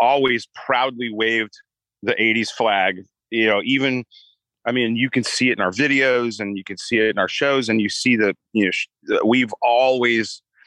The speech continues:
it's one of the reasons I think why, I mean, Dee Snider,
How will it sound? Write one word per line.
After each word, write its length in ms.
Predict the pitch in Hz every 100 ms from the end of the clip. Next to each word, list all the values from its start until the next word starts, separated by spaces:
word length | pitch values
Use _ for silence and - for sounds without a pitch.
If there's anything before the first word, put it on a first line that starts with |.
| - -
it's 180 | 139 -
one 160 | 160
of 40 | 190
the 80 | 147
reasons 280 | 131 127
I 100 | 120
think 280 | 113 135 127
why, 140 | 120 110
I 100 | 107
mean, 180 | 123 113
Dee 160 | 110 131
Snider, 500 | - 120 120 113